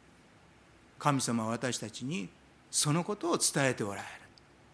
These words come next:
そして先ほど言ったように、この、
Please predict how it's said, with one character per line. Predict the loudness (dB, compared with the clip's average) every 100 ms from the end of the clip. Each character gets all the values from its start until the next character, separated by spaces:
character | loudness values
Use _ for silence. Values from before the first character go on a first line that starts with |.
| -20 -20 -20 -20 -20 -20 -20 -20 -20 -18
そ | -4 0
し | 2
て | 6 6 4 0 -16 -10 -2
先 | 0 4
ほ | 4
ど |
言 | 4
っ |
た | 2 2
よ | 2
う | 2
に、 | 2 0 -2 -14 -20 -20 -20 -4
こ | 2
の、 | 4 4 2